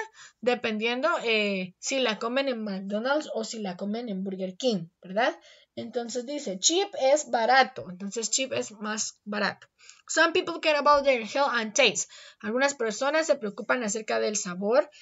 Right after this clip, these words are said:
y de la salud. These people don't eat fast food, they prefer slow food. Y estas personas no comen comida rápida, sino que prefieren comida lenta, ¿verdad? How people, how food is,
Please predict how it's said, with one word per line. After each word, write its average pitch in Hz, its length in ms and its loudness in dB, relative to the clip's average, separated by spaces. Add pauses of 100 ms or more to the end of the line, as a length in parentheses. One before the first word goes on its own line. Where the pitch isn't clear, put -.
(220)
y 277 120 -2
de 240 140 4
la 208 220 -2
salud. 220 560 0 (300)
These 294 240 2
people 302 300 2
don't 269 160 2
eat 262 400 -2
fast 262 360 0
food, 302 280 -4
they 254 240 4
prefer 240 480 2 (120)
slow 240 360 2
food. 233 360 2
Y 254 160 2
estas 277 280 2
personas 262 440 -4
no 262 120 -6
comen 269 280 -6
comida 226 300 -4
rápida, 233 420 0
sino 220 240 -8
que 233 100 -2
prefieren 226 480 -4 (340)
comida 220 460 -2
lenta, 220 540 0
¿verdad? 185 260 -6
How 254 400 2
people, 311 580 0 (400)
how 254 240 2
food 330 500 -4 (140)
is, 285 320 -4